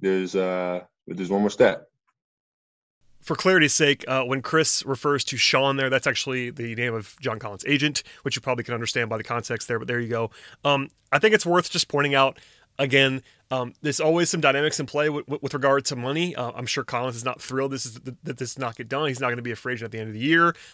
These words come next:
Speaker 2: There's some pressure in season, dynamics in play about him, you know, getting his numbers, all that stuff.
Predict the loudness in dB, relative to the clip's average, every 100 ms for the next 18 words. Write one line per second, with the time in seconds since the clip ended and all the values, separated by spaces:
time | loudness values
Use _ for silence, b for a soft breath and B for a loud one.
0 | B -8 -4 0 0 0 -4 -4 -2 0
1 | 2 2 0 B B -2 0 0 -2 -6
2 | -2 2 2 2 -2 -2 -4 -6 -6 -6
3 | -6 -6 -4 -2 2 2 0 -2 -2 -2
4 | 0 -2 -2